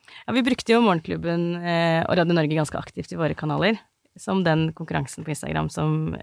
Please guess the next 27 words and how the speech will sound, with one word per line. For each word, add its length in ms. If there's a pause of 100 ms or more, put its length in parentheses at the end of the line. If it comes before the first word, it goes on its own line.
(120)
eh, 200
Marte 200
fortalte 320
om. 100 (540)
Vi 640
brukte 220
det 100
også 140
på 120
våre 240
nettsider, 600 (320)
eh, 380
for 120
å 60
få 160
det 100
ut 220
at 120
vi 100
hadde 180
et 100
samarbeid. 500 (600)
Ehm, 360 (180)
så 420 (1040)
vi 200
prøvde 280
å 220